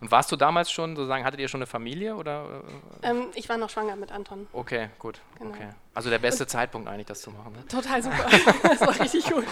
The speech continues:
Speaker 2: Ich, also ich komme jetzt auch nicht aus dem Unternehmerhaushalt. Mein Vater war Beamter.
Speaker 1: Ja.
Speaker 2: Also für mich war das ein absoluter Kulturschock.
Speaker 1: Ja. Okay.
Speaker 2: Aber ich wachse da so jedes Jahr mehr und mehr rein.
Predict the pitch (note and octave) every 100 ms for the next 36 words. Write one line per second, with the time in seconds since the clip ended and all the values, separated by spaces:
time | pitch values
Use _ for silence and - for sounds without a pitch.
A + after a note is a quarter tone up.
0 | - G#4+ E4 - - - - B3 - A#3+
1 | C#4 - - - C#4 D#4 A#3 A#3 B3 A#3
2 | A#3+ A3 A3 B3+ B3+ G#3 G#3 A3 B3 A#3
3 | A3 B3 A#3 A3+ - C#4 A3+ A3+ C#4+ -
4 | A#2 - A3+ A#3+ - A3+ A3+ - - A3
5 | - - - B3 - A3 - C#4 - -
6 | - - A2 A2+ - - - - - -
7 | - - B2+ B3 - C4 - - B3 A#3+
8 | A#3 C4 B3 A#3 A#3 A#3 A3+ G#3+ G#3 G#3+
9 | A#3+